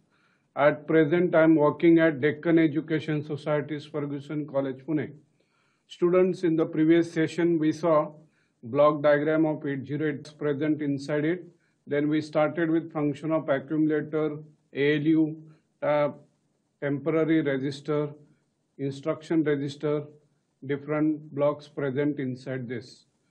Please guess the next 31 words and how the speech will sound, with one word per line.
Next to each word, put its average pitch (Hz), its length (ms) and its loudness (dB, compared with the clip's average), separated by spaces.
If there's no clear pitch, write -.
So 151 140 -4
in 156 300 0
today's 170 340 -2
session, 160 540 -2
we 143 160 -2
will 160 220 2
see 175 260 0
the 165 340 2
function 151 400 -2
of 156 180 0
remaining 156 500 2
blocks 147 460 0
in 139 280 -2
detail. 139 340 -6
So 147 300 2
let's 160 320 4
start 147 360 6
with, 165 180 4
uh, 135 360 6
our 143 160 4
PowerPoint 143 560 4
presentation. 147 760 4
Now 160 380 0
the 156 120 -2
block 147 320 4
diagram, 160 500 4
already 156 400 2
we 151 160 2
saw 160 240 0
block 143 260 0
diagram 147 460 2